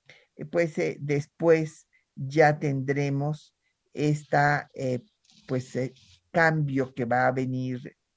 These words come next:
con la revolución, en donde las maestras normalistas se convertirán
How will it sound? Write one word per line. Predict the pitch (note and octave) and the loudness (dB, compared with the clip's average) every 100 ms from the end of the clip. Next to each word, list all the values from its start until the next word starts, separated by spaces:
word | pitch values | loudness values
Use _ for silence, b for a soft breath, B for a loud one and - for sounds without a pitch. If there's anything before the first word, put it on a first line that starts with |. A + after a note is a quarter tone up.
| _ - | _ 0
con | B2 B2 B2+ - | 2 2 -2 -6
la | C3 C#3+ D3 | 0 4 4
revolución, | D3+ B2+ B2+ A2 - - C3 B2 - b b - | 2 0 -2 -4 -6 -2 0 -2 -6 b b -4
en | D#3 D#3 | 0 2
donde | D3 D3 D3 C#3+ D3 - | 2 2 2 2 0 0
las | D3+ F3+ F#3+ | 0 0 -2
maestras | D3+ C3 B2+ C#3+ D3+ - B2 - | -6 -4 -2 -2 -4 -4 -4 -2
normalistas | C#3+ D#3+ D#3+ C3 A#2+ B2+ - - C3 - - | -2 0 0 -2 -2 -4 -4 -4 -4 -4 -16
se | - D#3 D3+ | -4 -4 0
convertirán | C3 A#2 A2+ A2 - B2 B2+ B2 B2 | -2 -2 -4 -6 -4 0 2 2 -2